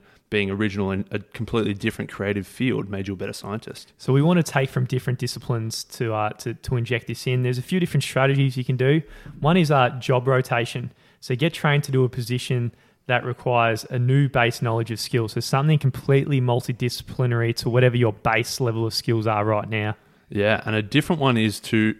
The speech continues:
Speaker 1: experience and immerse yourself in a different culture. So he talked about some of the world's best fashion designers, and it turned out that the more time they spent living and working overseas, the more creative they became in their fashion designing.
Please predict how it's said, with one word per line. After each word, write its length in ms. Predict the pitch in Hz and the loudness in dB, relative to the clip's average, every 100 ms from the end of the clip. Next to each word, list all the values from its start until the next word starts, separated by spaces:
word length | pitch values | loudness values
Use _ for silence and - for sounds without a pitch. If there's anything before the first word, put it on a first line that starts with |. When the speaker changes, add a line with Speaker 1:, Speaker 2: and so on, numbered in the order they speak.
| - | -6
Speaker 1:
experience 600 | - - 127 170 208 - | -6 -2 0 0 -2 -2
and 120 | 120 | -2
immerse 400 | 110 107 135 - | 0 2 2 0
yourself 520 | 131 - 95 110 - _ _ - | -6 -6 -6 -8 -16 _ _ -4
in 100 | 113 | -2
a 60 | |
different 380 | 98 117 117 101 | 0 0 0 -6
culture. 460 | - 110 - 92 - _ - _ | -2 -2 0 -4 -6 _ -20 _
So 160 | - | -4
he 60 | 113 | -2
talked 240 | 139 156 | 0 2
about 160 | 165 - | 0 0
some 120 | 127 | -2
of 20 | |
the 80 | 107 | 0
world's 220 | 104 101 | 2 0
best 240 | 98 98 - | -2 -6 -4
fashion 340 | 113 113 123 | 0 0 2
designers, 640 | 104 92 92 95 104 175 - - _ - | 0 0 -2 -2 -2 -2 -6 -20 _ -4
and 120 | 104 | -4
it 100 | - | -2
turned 220 | 127 156 | 0 2
out 140 | 175 | 0
that 120 | 127 107 | -2 -4
the 60 | |
more 380 | 104 104 139 180 | -2 2 4 2
time 480 | - 131 131 127 131 - - | 2 2 4 2 0 -6 -8
they 100 | 104 | -6
spent 340 | - 120 104 | -2 -2 -2
living 460 | 110 117 127 131 123 | 0 2 4 4 2
and 180 | 101 95 | 0 0
working 500 | 113 117 113 110 98 | 4 4 4 -2 -2
overseas, 920 | - 113 110 104 - 113 165 262 - - - _ | -2 0 0 -2 -2 -2 0 -4 -6 -18 -20 _
the 60 | 104 | -2
more 160 | 107 | 0
creative 460 | 110 - 104 104 101 | -2 0 0 2 0
they 120 | 98 | 0
became 400 | 95 95 98 98 | -2 -4 -4 -4
in 140 | 98 101 | -4 -6
their 120 | 98 | -8
fashion 380 | - 101 - 98 | -4 -4 -2 -4
designing. 460 | 98 107 101 95 | -4 -8 -10 -12